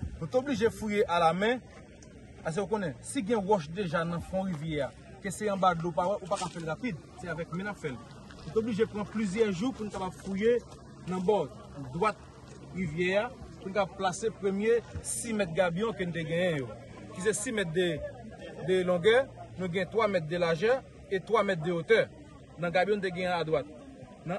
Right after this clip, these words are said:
agoch la ankò. Nou genyen senk mèt de senk mèt lineyè de gabyen, n genyen twa mèt de lajan, twa mèt de wotè e senk mèt de longè,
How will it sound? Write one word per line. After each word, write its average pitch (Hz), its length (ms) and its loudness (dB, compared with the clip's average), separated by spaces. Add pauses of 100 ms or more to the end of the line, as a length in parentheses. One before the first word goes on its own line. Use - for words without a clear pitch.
agoch 214 380 4
la 220 100 0
ankò. 233 240 4 (320)
Nou 196 140 0
genyen 202 360 0 (380)
senk - 360 0
mèt 196 200 0 (540)
de 180 200 0 (400)
senk 240 160 -4
mèt 220 160 -2
lineyè 190 300 2
de 175 100 -2
gabyen, 170 220 4
n 160 60 -4
genyen 190 300 -2
twa 190 140 2
mèt 175 160 -2
de 170 120 -6
lajan, 175 260 -2
twa 185 100 -2
mèt 170 160 -4
de 165 80 -4
wotè 185 220 -2
e 165 60 -4
senk - 200 -10
mèt 170 120 -4
de 160 100 -2
longè, 165 280 2